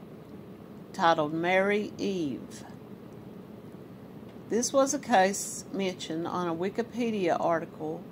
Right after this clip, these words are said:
for unidentified murder victims.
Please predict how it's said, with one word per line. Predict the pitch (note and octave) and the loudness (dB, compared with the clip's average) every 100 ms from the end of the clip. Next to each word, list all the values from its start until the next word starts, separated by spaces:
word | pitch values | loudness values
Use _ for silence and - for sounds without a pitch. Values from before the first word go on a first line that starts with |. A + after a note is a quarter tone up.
| - | -6
for | D#3 - | -2 2
unidentified | F#3 G3+ G#3+ G3 F#3+ F#3 F#3 E3 E3 | 2 2 0 0 0 0 4 4 4
murder | E3+ F3+ F#3+ F#3 | 0 4 4 2
victims. | D3+ D#3+ - - - - - - - | -2 -4 -8 -10 -14 -14 -14 -14 -14